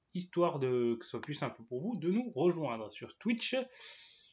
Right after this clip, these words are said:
qui est la plateforme de direct que nous utilisons désormais. Elle permet de faire bien plus de choses que juste un direct Facebook qui est, euh, plus limité, où on peut mettre uniquement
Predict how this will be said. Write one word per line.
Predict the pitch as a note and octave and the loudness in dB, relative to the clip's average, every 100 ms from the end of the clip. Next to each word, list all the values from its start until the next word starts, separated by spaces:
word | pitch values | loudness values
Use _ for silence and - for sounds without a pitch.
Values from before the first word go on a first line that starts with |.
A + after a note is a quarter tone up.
| _ _ | _ _
qui | - | 0
est | G#3+ | 2
la | C3+ | 2
plateforme | C3 B2 D#3+ C#3+ A#2 | 0 -2 0 0 -2
de | G#2+ | -6
direct | G#2+ C3 F#3 G#3 | -2 2 2 2
que | D#3+ | -2
nous | C3 D#3 | -2 -4
utilisons | D#3 - A#2 E3+ A#3+ - | -8 -6 -2 -2 -4 -6
désormais. | B2+ A#3+ F3 - A3 - _ _ _ _ - _ _ _ | 2 4 4 0 -6 -16 _ _ _ _ -20 _ _ _
Elle | B2+ A2+ | -4 -4
permet | A2+ B2+ F3+ | -2 0 0
de | C#3 | 0
faire | E3+ | -4
bien | D3 B2 | -4 -6
plus | - B2 | -6 -6
de | B2 | -4
choses | - G#3 - | -2 -2 -2
que | C3 | -4
juste | C3 F3+ A#2 | -2 -2 -4
un | |
direct | A#2 B2 E3 A#2 G#2+ | -6 -6 -6 -8 -8
Facebook | - D3+ C3 G#3 - _ - - - _ - | -4 -4 -2 -4 -4 _ -18 -18 -20 _ -4
qui | D#3 F3+ | 6 8
est, | F3+ - | 8 0
euh, | B2+ B2 A#2+ A#2 A2 | 0 2 2 0 -2
plus | F3+ | 2
limité, | F3 B2 - F#3 | 4 4 2 2
où | |
on | B2 | 0
peut | - | -2
mettre | C#3+ - | -6 -2
uniquement | D3 A#2+ D3 G3+ G3+ | -2 0 0 0 -2